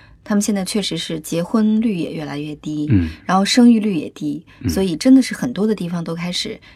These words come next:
Speaker 1: 你生孩子，政府是奖励你钱的，
Speaker 2: 对。
Speaker 1: 啊，因为政府现在有为这个事情感到焦虑。
Speaker 2: 嗯。
Speaker 1: 那随着社会的发展，肯定我们的单身的问题会越来越严重，
Speaker 2: 对。
Speaker 1: 但是确确实实，单身其实不是问题，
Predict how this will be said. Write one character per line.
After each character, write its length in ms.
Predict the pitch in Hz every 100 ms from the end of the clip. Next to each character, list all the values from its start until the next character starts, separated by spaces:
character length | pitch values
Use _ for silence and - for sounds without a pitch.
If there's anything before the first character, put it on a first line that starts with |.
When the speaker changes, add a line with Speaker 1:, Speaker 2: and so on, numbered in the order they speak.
| -
Speaker 1:
你 80 | 165
生 200 | 254 247
孩 220 | 233 165
子， 220 | 202 151
政 160 | - 202
府 140 | 185
是 120 | 170
奖 220 | 196 190 143
励 80 |
你 140 | 180 143
钱 280 | - - -
的， 140 | 135 131 - - -
Speaker 2:
对。 80 | -
Speaker 1:
啊， 60 | -
因 100 | 185
为 100 | 202
政 180 | 196 208
府 240 | - 151 - -
现 160 | -
在 120 | 208 180
有 180 | 143 135 -
为 160 | 196
这 100 | 185
个 80 | 175
事 100 | -
情 140 | 180 160
感 140 | -
到 120 | -
焦 240 | 170 165 170
虑。 200 | 170 147 -
Speaker 2:
嗯。 140 | - - -
Speaker 1:
那 180 | 240 214
随 180 | - 220
着 120 | 220
社 180 | 277 311
会 140 | 294
的 100 | 240
发 180 | 185 240
展， 220 | 240 160
肯 240 | 147 - -
定 180 | 240 247
我 120 | 151
们 100 | -
的 220 | - -
单 240 | - 208
身 160 | 226 240
的 80 | 185
问 120 | 165
题 140 | 151
会 160 | 147 156
越 80 | 165
来 100 | 156
越 140 | 160
严 240 | 156 143 160
重， 180 | 202
Speaker 2:
对。 120 | 160 80 - - -
Speaker 1:
但 100 | 247
是 100 | 247
确 200 | - 262
确 100 | 196
实 160 | 185
实， 160 | 180 -
单 240 | - 247 285
身 320 | - 302 294
其 200 | - 202
实 120 | 214
不 160 | 190 160
是 140 | -
问 200 | 180 -
题， 340 | - - 151